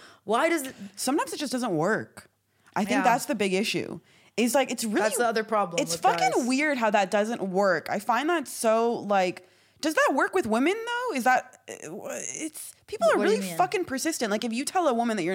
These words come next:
Speaker 2: not interested, is she gonna try again?
Speaker 1: I mean, look, so with me, most of the girls I go for are, like, straight.
Speaker 2: Interested.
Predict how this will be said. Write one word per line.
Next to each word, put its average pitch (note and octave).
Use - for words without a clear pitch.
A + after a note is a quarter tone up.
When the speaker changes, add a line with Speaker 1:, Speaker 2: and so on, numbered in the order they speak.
Speaker 2:
not D#3+
interested, F3+
is E3+
she G3
gonna F#3+
try E3
again? G#3
Speaker 1:
I C4
mean, C#4+
look, A#3
so B3+
with B3
me, C4+
most A#3
of A#3
the A#3
girls G#3
I G#3
go F#3
for F#3
are, E3
like, D3+
straight. E3
Speaker 2:
Interested. -